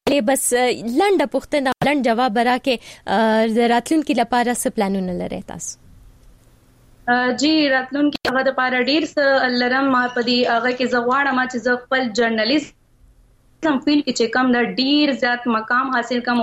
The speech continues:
Speaker 2: خپلې علاقې چې کومې قبایلي سیمې دي، د هغو بھرپور اواز جوړ شم، د خپلو روایاتو په حضور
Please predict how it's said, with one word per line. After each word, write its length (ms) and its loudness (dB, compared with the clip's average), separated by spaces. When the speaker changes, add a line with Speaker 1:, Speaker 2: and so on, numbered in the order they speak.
Speaker 2:
خپلې 260 0
علاقې 400 -2
چې 140 -2
کومې 240 0
قبایلي 400 0
سیمې 300 2
دي، 120 0
د 0 -
هغو 280 0
بھرپور 440 2
اواز 280 0
جوړ 160 0
شم، 160 0
د 200 0
خپلو 320 2
روایاتو 760 0
په 160 -4
حضور 320 -2